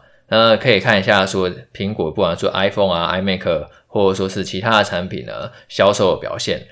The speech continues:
还有它本身呢服务事业呢成长力道怎么样。那我觉得其实苹果的话，它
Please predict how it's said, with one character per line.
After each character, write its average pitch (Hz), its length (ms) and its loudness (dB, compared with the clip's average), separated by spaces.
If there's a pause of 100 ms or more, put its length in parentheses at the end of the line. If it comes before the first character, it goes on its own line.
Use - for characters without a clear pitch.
(160)
还 117 120 4
有 120 80 10
它 139 140 6
本 95 200 2
身 113 220 0
呢 110 140 2
服 98 300 -6
务 107 60 -4
事 101 240 -4
业 95 200 0
呢 80 180 -6
成 92 240 -6
长 78 260 -4
力 85 120 -6
道 80 160 -4
怎 - 100 -10
么 - 80 -18
样。 69 180 -12 (320)
那 175 120 6
我 135 100 6
觉 139 100 2
得 143 80 6
其 123 240 -2
实 123 80 -2
苹 120 220 -4
果 82 260 -2
的 - 60 -4
话， 92 400 4 (640)
它 120 680 6